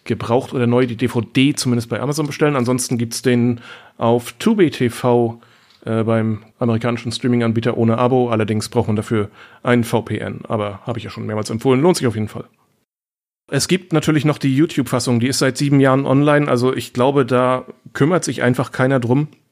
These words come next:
Äh, wenn ihr das Ganze auf YouTube sehen wollt, wir werden's wahrscheinlich lieber nicht verlinken, aber guckt einfach mal nach Babes in Toyland Director's Cut.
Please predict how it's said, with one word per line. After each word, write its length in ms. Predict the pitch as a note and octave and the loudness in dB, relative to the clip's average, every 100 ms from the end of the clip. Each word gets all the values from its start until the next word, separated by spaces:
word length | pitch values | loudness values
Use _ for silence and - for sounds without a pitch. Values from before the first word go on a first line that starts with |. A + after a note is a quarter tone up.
| _ _ _ - - | _ _ _ -12 -2
Äh, 200 | A#2+ A#2+ | 0 2
wenn 100 | C#3 | 2
ihr 80 | |
das 140 | C#3+ - | 2 0
Ganze 180 | B2+ B2+ | -2 -2
auf 80 | |
YouTube 300 | C3+ A#2+ A#2+ | -2 -4 -4
sehen 220 | - C3+ B2 | -2 0 2
wollt, 180 | B2+ | 2
wir 80 | B2+ | 2
werden's 260 | C3 C#3 B2+ | 2 2 0
wahrscheinlich 400 | B2 C3+ B2 A#2+ | 0 2 0 0
lieber 200 | B2+ B2+ | 2 2
nicht 160 | A#2+ | 2
verlinken, 500 | - A2+ C3 D3 C#3 | 0 2 2 0 0
aber 180 | B2+ A#2 | 2 2
guckt 240 | A#2 C#3+ C#3 | 2 0 -2
einfach 160 | A#2+ | -2
mal 140 | B2 A#2+ | 0 0
nach 140 | A#2 | 0
Babes 320 | B2+ B2+ B2+ | 2 2 2
in 120 | B2 | -2
Toyland 480 | A2+ A#2+ C3 B2 A#2 - - - - | 2 2 4 2 -2 -10 -20 -20 -2
Director's 680 | B2 A#2 D3 - A2+ - | 2 4 2 0 -2 -4
Cut. 360 | - B2+ B2+ | -2 -2 -2